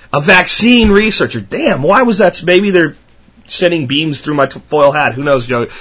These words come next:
guys, right? Anyway, a virus researcher. So this guy knows. And he was in France, which explains a lot. And he said,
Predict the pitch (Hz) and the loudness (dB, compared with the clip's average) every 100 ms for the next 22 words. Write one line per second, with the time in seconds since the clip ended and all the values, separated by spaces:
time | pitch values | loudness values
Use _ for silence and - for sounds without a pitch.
0 | - 127 120 131 127 143 - - - 180 | -4 0 0 2 4 4 2 -6 -2 4
1 | 175 143 147 165 185 190 - 156 147 120 | 4 4 4 4 6 4 2 -4 -4 -4
2 | 101 - 190 214 359 240 202 359 320 - | -6 -8 -6 -4 0 4 4 4 0 -8
3 | - - _ - - - 156 156 190 202 | -12 -16 _ -20 -20 -12 -6 -2 0 0
4 | 196 196 214 190 143 156 - - - 170 | -2 -2 2 2 0 -6 -8 -6 -2 -2
5 | 131 120 113 - 147 - 180 160 | -2 -2 -2 -2 -6 0 0 0